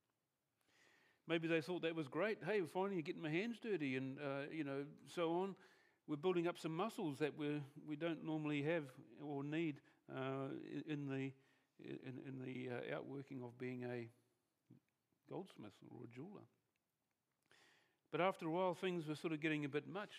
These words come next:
getting a bit tired, not used to manual labour perhaps, or working out in all weathers.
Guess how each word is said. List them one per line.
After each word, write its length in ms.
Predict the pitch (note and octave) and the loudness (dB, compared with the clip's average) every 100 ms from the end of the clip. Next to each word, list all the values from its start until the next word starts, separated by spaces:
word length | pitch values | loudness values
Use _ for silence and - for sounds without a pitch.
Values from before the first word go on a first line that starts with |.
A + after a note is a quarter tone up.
| - | -6
getting 240 | C#3+ C#3 C3+ | -2 -2 -2
a 60 | |
bit 240 | B2+ - - | -4 -8 -6
tired, 360 | F#3 G#3 C3+ D3 | -4 -2 -2 -2
not 200 | C3+ D3 | -4 -4
used 220 | E3+ - | -6 -6
to 40 | C#3 | -4
manual 420 | C#3+ D3+ C#3 C#3+ | 0 0 0 0
labour 340 | D#3 F#3 D3+ C3 | 0 0 -4 -6
perhaps, 300 | C3 C3+ - | -4 -6 -6
or 160 | C#3 C3 - - - | -4 -4 -8 -20 -4
working 360 | D3 D3+ C#3 C3+ | -2 0 0 0
out 100 | B2+ | 0
in 120 | C3 | -2
all 240 | D3 C#3+ | -2 -2
weathers. 320 | D#3+ F#3+ C3+ | 0 0 -2